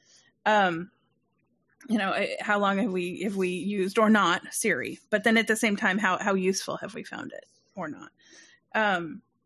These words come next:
I think that, so the interoperability thing to me is very key. And having, you know, having spent the time to have some sort of A I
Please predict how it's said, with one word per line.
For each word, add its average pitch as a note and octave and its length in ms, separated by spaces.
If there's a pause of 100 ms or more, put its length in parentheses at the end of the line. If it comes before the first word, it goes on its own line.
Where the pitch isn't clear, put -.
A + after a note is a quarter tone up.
(140)
I A#3 100
think C#4+ 320
that, A3 300 (1120)
so B3 120
the B3 80
interoperability B3 840
thing G3 240
to G#3 100
me G3 140
is F#3+ 160
very F3 260
key. - 380 (260)
And G3 180
having, A3+ 480
you A3 100
know, G#3 100
having C#4 300
spent C#4+ 340
the B3+ 80
time G#3+ 500
to A3+ 140
have G#3 220
some A3 180
sort G#3+ 160
of G#3 140
A G#3 180
I G3 340